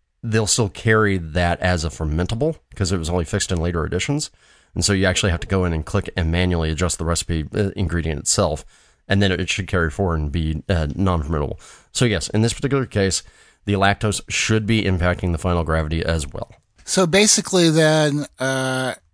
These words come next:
Speaker 2: he should stop using Brutoad and start using Beersmith?
Speaker 1: Or just, you know, remember that, uh, it doesn't calculate it correctly and go forth.
Speaker 2: And not worry about it.
Speaker 1: Yep.
Speaker 2: Yeah, I mean, ex-, exactly. Because who cares what the software tells you your F G is gonna be, because it's gonna be what it's gonna be, right?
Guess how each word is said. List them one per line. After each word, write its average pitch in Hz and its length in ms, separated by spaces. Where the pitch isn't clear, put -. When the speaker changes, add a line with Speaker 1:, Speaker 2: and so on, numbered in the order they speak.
Speaker 2:
he - 320
should 135 180
stop 160 300
using 143 320
Brutoad 160 440
and 135 120
start 139 240
using 143 280
Beersmith? 151 520
Speaker 1:
Or 117 220
just, 90 300
you 113 100
know, 73 240
remember 98 400
that, 80 300
uh, 101 220
it 98 120
doesn't 85 280
calculate 85 400
it - 60
correctly 143 320
and 98 280
go 90 160
forth. 127 240
Speaker 2:
And 156 100
not 156 200
worry 180 180
about 117 300
it. - 120
Speaker 1:
Yep. 131 180
Speaker 2:
Yeah, 220 180
I 135 40
mean, 143 340
ex-, 143 300
exactly. 131 580
Because 147 400
who 185 140
cares 185 480
what 139 260
the - 80
software 170 400
tells 135 260
you 127 80
your 127 240
F 123 160
G 143 160
is 120 160
gonna 101 180
be, 107 240
because 131 320
it's 151 140
gonna 123 200
be 135 180
what 143 140
it's 151 120
gonna 160 200
be, 180 260
right? 147 240